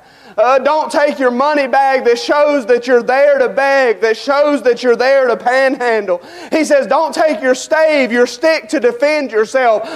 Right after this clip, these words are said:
Uh, don't do any of those things. He says, "You know what? Don't even take a change of clothes." What was Jesus getting at there? I believe he was speaking to them, and you can take it literally if you will, and I have no problem with that,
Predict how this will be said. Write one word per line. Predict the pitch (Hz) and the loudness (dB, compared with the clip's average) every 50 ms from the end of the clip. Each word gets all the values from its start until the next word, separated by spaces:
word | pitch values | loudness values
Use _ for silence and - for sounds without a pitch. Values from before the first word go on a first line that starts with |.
| 269 - | -4 -2
Uh, | 262 269 277 262 | 0 0 0 0
don't | 220 277 294 320 339 320 311 | 0 0 0 0 0 -2 -2
do | 302 311 311 294 | 0 0 0 2
any | 302 320 339 349 339 | 0 0 0 0 0
of | 320 285 | 0 0
those | 302 294 285 285 285 | 0 0 0 0 0
things. | 302 302 311 311 294 247 | -2 -2 -2 -2 -2 -4
He | 320 | -2
says, | 262 294 294 285 262 | 0 0 0 0 -2
"You | 269 254 | -2 -2
know | 254 285 311 311 311 | 0 2 2 2 2
what? | 302 302 302 320 330 330 285 - 370 339 269 - 175 | 4 4 4 2 2 0 -2 -4 -8 -10 -12 -4 -2
Don't | 262 277 311 339 349 349 | 0 0 2 2 0 2
even | 349 349 330 302 285 269 | 2 0 2 2 0 -2
take | - - 302 302 320 330 320 - 262 | 0 -2 0 0 0 0 0 0 -2
a | 226 214 | -2 -2
change | - - 262 262 285 311 339 349 349 339 320 311 277 285 | -4 -4 -4 -2 -2 -2 -2 -2 -2 -2 -2 -2 -2 -2
of | 269 254 254 | -2 -2 -4
clothes." | - - - - - - 622 508 - 185 156 143 135 135 - - - - _ _ _ _ _ _ _ _ _ _ _ | -6 -6 -4 -2 0 2 2 2 2 2 0 -2 -8 -12 -14 -18 -20 -20 _ _ _ _ _ _ _ _ _ _ _
What | - 302 330 320 | -2 0 0 0
was | 320 262 | -2 -4
Jesus | 233 302 302 285 254 254 233 202 | -4 -4 -4 -4 -4 -6 -8 -4
getting | 277 415 294 - 254 | -2 -2 -2 0 0
at | 247 226 208 180 | -2 -2 0 0
there? | 208 220 208 180 151 - - - - - _ | 0 2 2 2 0 -2 -6 -14 -20 -10 _
I | - - 247 262 269 269 | -4 -2 0 0 0 0
believe | 269 269 269 262 277 311 330 330 311 269 | 2 2 2 2 2 2 2 0 0 0
he | 285 302 277 | 0 2 2
was | 269 269 | 0 -2
speaking | - - 302 302 311 262 285 | 0 -2 -2 -2 -2 -2 -4
to | 262 254 | -4 -2
them, | 247 285 302 311 294 | -2 0 0 0 0
and | 269 247 | -2 -2
you | 254 285 285 | -2 -2 -4
can | 254 262 | -4 -4
take | - 311 294 302 269 | -2 -2 -2 0 0
it | 262 226 | 0 2
literally | 233 262 294 311 302 311 294 294 285 285 269 | 2 2 2 2 2 2 2 2 2 2 0
if | 262 196 | -2 -4
you | 214 226 247 214 | -4 -8 -8 -4
will, | 214 262 294 311 320 302 | -2 0 2 2 2 2
and | 262 226 | 2 2
I | 233 240 | 0 0
have | 247 254 254 262 | 0 0 0 0
no | 277 269 269 | 0 0 -2
problem | 262 - 269 277 294 302 294 285 277 262 | -2 -2 -2 0 0 0 0 0 -2 -2
with | 247 240 220 | -2 -2 0
that, | 254 269 277 294 285 - | 2 2 2 2 0 -2